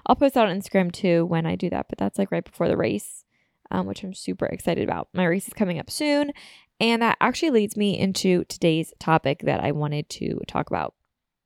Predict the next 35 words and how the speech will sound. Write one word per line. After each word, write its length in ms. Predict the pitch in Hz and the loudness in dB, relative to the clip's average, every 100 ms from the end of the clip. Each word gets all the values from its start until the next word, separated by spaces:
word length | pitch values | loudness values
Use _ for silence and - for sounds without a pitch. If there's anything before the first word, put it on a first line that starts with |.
| _ _ _ _ - - | _ _ _ _ -20 -2
And 100 | 185 | 2
I 20 | |
have 160 | 190 175 | 4 4
a 40 | |
little 140 | 175 185 | 6 4
bit 120 | 247 | 4
of 80 | 269 | 2
gusto 340 | 202 - 196 | 0 0 0
behind 280 | 185 185 175 | 2 2 2
it, 200 | 175 - _ _ _ _ - | 2 0 _ _ _ _ -4
um, 320 | 190 185 180 | 2 2 2
but 200 | - 214 - | 0 -2 2
honestly, 460 | 214 226 262 302 | 2 4 2 0
this 240 | 285 226 285 | 2 2 0
is 100 | 285 | 2
gonna 200 | 320 311 | 2 2
be 240 | 254 226 | 2 0
very 400 | 190 170 175 170 | 2 4 4 2
raw 380 | 180 170 156 156 | 0 2 4 4
and 220 | - 160 | 2 0
very 200 | - - | 0 0
vulnerable, 680 | 160 82 85 - - 214 220 - _ _ _ _ _ _ _ _ _ - | 0 -2 -2 0 4 4 2 -8 _ _ _ _ _ _ _ _ _ 0
and 260 | 190 190 - | 4 4 2
literally, 400 | - 190 180 208 | 0 4 4 4
like, 280 | 208 180 - - | 2 2 0 -4
a 60 | |
spoken 580 | - - 165 160 160 156 | -4 4 4 6 2 0
journal 300 | 160 165 - - | 0 0 0 -4
entry, 420 | - - - 214 _ - - _ | -6 -6 -6 -10 _ -20 -20 _
because 500 | - 208 214 202 196 | -4 0 2 4 2
this 240 | - 196 - | 0 -2 0
is 80 | 277 | -2
something 320 | 302 320 302 | -2 -2 0
that, 220 | 202 - | 2 4
like, 200 | 185 - | 2 0